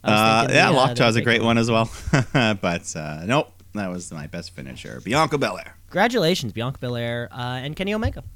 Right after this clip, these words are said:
Speaker 2: Mm-hmm. Okay, that brings us over to the Most Improved Award. Um, I mean, really, anyone's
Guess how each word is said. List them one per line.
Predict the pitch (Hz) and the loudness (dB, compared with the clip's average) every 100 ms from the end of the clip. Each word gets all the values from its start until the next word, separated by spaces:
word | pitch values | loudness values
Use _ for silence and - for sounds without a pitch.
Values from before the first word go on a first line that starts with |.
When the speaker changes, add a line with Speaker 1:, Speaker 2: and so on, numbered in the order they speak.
| - - - - - - - - | -20 -20 -20 -20 -20 -20 -20 -16
Speaker 2:
Mm-hmm. | 90 98 101 - - - _ - - - - - - - - - - - - - | -14 -10 -12 -12 -20 -20 _ -20 -20 -20 -18 -18 -18 -20 -20 -20 -20 -16 -6 2
Okay, | 190 196 - - 175 170 143 117 101 87 82 78 80 | 4 4 -2 2 6 6 6 6 6 4 2 0 0
that | 101 - - | 0 -2 -4
brings | - 107 101 90 | 0 2 2 2
us | 87 87 - | 0 0 0
over | 98 87 87 | 0 0 -2
to | - - 95 101 101 | -4 0 2 4 2
the | 95 92 92 | 2 2 4
Most | 170 233 - | 6 4 4
Improved | 214 185 - 175 196 185 110 - | 4 6 6 6 8 6 4 0
Award. | 85 78 67 57 - - - - - - - - - - - | -2 -4 -6 -8 -12 -12 -14 -16 -20 -20 -20 -20 -20 -20 -20
Um, | 80 73 71 71 71 76 71 | -16 -14 -12 -14 -12 -12 -8
I | 82 | -4
mean, | 92 107 | 0 4
really, | 143 185 117 | 4 6 6
anyone's | 135 175 117 113 110 - | 6 6 6 4 2 -4